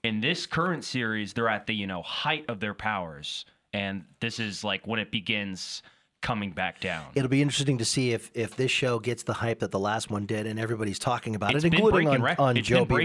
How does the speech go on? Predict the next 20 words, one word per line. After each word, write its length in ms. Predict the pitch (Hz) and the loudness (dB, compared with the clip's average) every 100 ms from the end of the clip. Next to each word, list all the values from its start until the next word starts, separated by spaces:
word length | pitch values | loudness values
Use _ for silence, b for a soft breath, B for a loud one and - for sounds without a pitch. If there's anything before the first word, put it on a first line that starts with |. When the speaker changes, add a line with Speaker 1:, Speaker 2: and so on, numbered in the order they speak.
| 113 | 2
Speaker 1:
breaking 100 | 127 | 2
Speaker 2:
shows. 80 | |
Speaker 1:
records, 600 | 117 135 - 87 71 - - | 2 0 0 -6 -6 -6 -4
uh, 120 | 104 | -4
for 220 | - 135 123 | -2 0 2
H-, 200 | 135 - | 0 0
uh, 300 | 113 110 104 | 0 2 -2
for 200 | 90 127 | -2 -2
H 240 | 131 151 - | -2 -2 -2
B 120 | 113 | 0
O 80 | 123 | 0
standards. 480 | 120 - 101 95 101 | -2 -2 -2 -2 -4
I 80 | |
think 400 | 95 - 175 214 | -6 -2 -2 0
it 40 | 165 | -2
was 180 | 123 98 | -4 -2
the 100 | 110 | -2
most 380 | 113 117 - | 0 -2 -4
watched 480 | 117 117 - - - | -2 -2 -2 -6 -6
premiere 800 | - - 117 107 113 120 123 135 | -6 -4 -2 -2 -2 -2 -2 -6